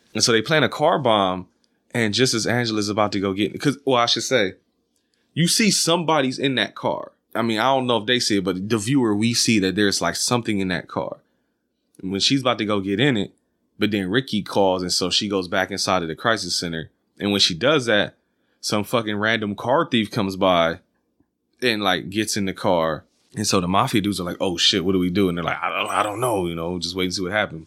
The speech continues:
And when the car thief, when he st-, gets ready to start the car, the fucking rapist from earlier is in the back seat. And he's, he sits up and he's like, "Angela,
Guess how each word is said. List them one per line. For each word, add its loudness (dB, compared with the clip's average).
And -2
when -2
the 2
car 2
thief, 2
when 0
he 0
st-, -2
gets 0
ready 4
to 0
start 0
the -2
car, 2
the 0
fucking 0
rapist 0
from -2
earlier 2
is 2
in 2
the 2
back 0
seat. 0
And 0
he's, 2
he 0
sits 0
up 0
and -4
he's -4
like, -8
"Angela, -2